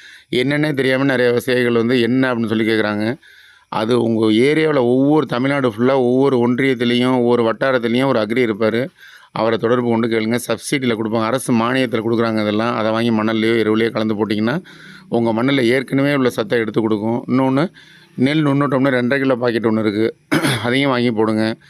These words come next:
இதெல்லாம் செஞ்சீங்கன்னா தான் நீங்க பக்காவா நெல்லை கொண்டாடலாம். அதை விட்டுட்டு நீங்க உரக்கடைக்காரவங்கள்ட்ட போய் <clears throat> என்ன செய்யலாம், எப்படி நெல் இது பண்ணு கேட்டிங்கன்னா அவங்க இந்த வாளியில உள்ளது, அதுல உள்ளது, இதுல உள்ளதுன்னு சொல்லி உங்க ஒரு ஏக்கருக்கு வந்து நாலாயிரம், ஐயாயிரத்துக்கு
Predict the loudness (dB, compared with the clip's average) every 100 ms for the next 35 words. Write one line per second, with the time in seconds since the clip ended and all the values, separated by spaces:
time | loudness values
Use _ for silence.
0 | -20 -20 -8 -2 0 0 0 -2 0 0
1 | 2 0 0 0 -2 -4 -2 -2 0 0
2 | 0 0 -2 -2 -2 -6 -14 -20 -20 -20
3 | _ -20 _ -8 -2 0 0 -2 -2 0
4 | 2 2 0 0 0 0 0 -2 0 0
5 | 0 -2 -8 -20 -20 -20 -20 -20 _ _
6 | _ -8 -4 -2 -2 -2 0 0 0 0
7 | 0 0 0 0 -2 -2 -2 0 0 2
8 | 2 2 0 0 0 0 0 -2 0 0
9 | 0 0 0 -2 -4 -20 -20 -20 -20 -6
10 | -2 0 0 0 0 0 0 0 0 0
11 | 0 2 2 0 0 0 0 0 0 2
12 | 2 2 2 0 0 -2 0 0 0 0
13 | -2 -2 -2 0 0 0 0 0